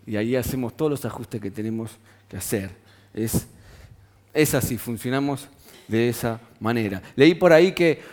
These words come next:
lo que agrava el problema a veces es la preocupación. El hacha ya se había caído. ¿Y ahora qué hacemos?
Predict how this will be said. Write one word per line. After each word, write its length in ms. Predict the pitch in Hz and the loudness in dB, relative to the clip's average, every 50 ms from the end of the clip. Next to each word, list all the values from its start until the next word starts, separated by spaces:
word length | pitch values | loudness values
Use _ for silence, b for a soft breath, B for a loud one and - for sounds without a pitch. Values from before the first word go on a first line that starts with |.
| B B | B B
lo 180 | B 143 156 - | B 2 4 6
que 80 | 170 | 8
agrava 400 | 156 156 156 180 214 220 208 220 | 8 8 8 8 8 8 8 8
el 120 | 208 185 147 | 6 6 6
problema 500 | - 156 165 175 214 226 208 180 175 160 | 4 4 4 6 6 6 6 6 4 2
a 40 | |
veces 280 | 160 175 160 - 156 139 | 2 0 0 -2 -2 0
es 100 | 156 143 | 2 2
la 200 | 139 143 135 - | 4 2 2 0
preocupación. 680 | - 123 123 113 117 98 110 98 - - 101 90 85 - _ _ _ _ _ _ _ _ _ _ _ - | -2 -4 -4 -4 -6 -6 -8 -8 -8 -10 -14 -16 -16 -20 _ _ _ _ _ _ _ _ _ _ _ 2
El 120 | 143 175 | 4 6
hacha 200 | 214 220 - 214 | 6 8 6 6
ya 140 | 185 - 202 | 4 4 2
se 100 | - 190 | 2 2
había 180 | 175 180 175 | 4 4 2
caído. 420 | 165 - 147 139 123 104 98 85 - - _ _ _ | 2 2 0 0 -2 -2 -4 -8 -12 -16 _ _ _
¿Y 80 | - 147 | 2 2
ahora 180 | 180 196 202 | 2 4 2
qué 80 | 175 - | 0 -4
hacemos? 460 | 143 - - 120 107 92 87 - _ | -6 -6 -8 -10 -10 -10 -12 -16 _